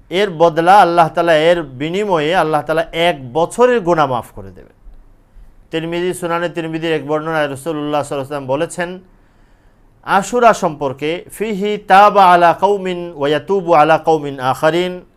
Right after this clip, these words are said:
আল্লাহ তাআলা আশুরার দিনে এক জাতির, আহ, তওবা কবুল করেছেন এবং আরও অনেকের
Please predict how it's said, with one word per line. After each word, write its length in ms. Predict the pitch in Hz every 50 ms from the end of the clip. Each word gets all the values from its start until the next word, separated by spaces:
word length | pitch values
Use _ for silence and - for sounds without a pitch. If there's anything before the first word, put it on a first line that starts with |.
| _ _ _ _ _ _ _ _ _ _
আল্লাহ 300 | - 143 156 160 156 143 135 135
তাআলা 200 | 160 151 151 143
আশুরার 460 | 139 139 - 170 156 151 143 131 123
দিনে 400 | 143 143 147 165 170 185 202 214 _ _ _ _ _ _ _ _ _ _ _ -
এক 280 | 139 151 147 131 123
জাতির, 580 | 113 160 165 160 160 - 175 165 156 143 143 151 - _ _ _ _ _ _ _ _ -
আহ, 380 | 135 147 151 151 147 143 143 -
তওবা 320 | 180 190 190 180 165 151 -
কবুল 280 | 175 170 180 190 190
করেছেন 480 | 185 190 196 190 185 185 - 202 202 202
এবং 260 | 202 190 190 202 196
আরও 280 | 185 180 185 196 233 233
অনেকের 380 | 208 196 214 233 220 226 214